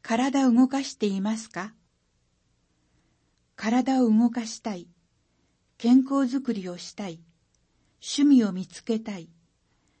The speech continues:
ダイエットしたい。運動の目的は人それぞれですが、これから暖かくなる春に向けて、体を動かす準備を始めませんか？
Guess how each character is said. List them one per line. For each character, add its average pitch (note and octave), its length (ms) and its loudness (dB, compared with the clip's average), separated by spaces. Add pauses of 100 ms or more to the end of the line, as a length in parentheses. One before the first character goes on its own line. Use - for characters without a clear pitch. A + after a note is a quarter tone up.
(120)
ダ A#3 180 0
イ C4 160 2
エ G3+ 60 0
ッ - 40 -12
ト F3+ 200 -14
し - 160 -16
た F#3+ 140 -14
い。 E3+ 140 -16 (1600)
運 C#4 200 8
動 C#4+ 160 4
の C4+ 140 6
目 B3 240 4
的 A#3+ 280 -2
は A3+ 120 -2
人 B3+ 240 -6
そ C4 160 -2
れ C4+ 100 0
ぞ A#3 160 -2
れ G3 140 -4
で F#3+ 120 -12
す F3 140 -20
が、 F3 180 -14 (640)
こ A3+ 140 0
れ B3 100 4
か B3 140 -2
ら A3 160 0
暖 B3+ 320 -4
か D4 140 -6
く A3+ 120 -2
な A3 140 2
る F#3+ 100 -6
春 A#3 240 -4
に F3+ 140 -6
向 F3+ 100 -12
け F3+ 160 -12
て、 F3 240 -14 (420)
体 B3+ 500 0
を A#3+ 80 2
動 B3 200 2
か C4 140 -4
す F#3+ 140 -14
準 C4+ 260 2
備 G#3 140 0
を F#3 100 -8
始 F#3+ 280 -10
め G#3+ 120 0
ま G#3+ 140 -2
せ G#3+ 160 -6
ん E3+ 100 -12
か？ F#3 260 -18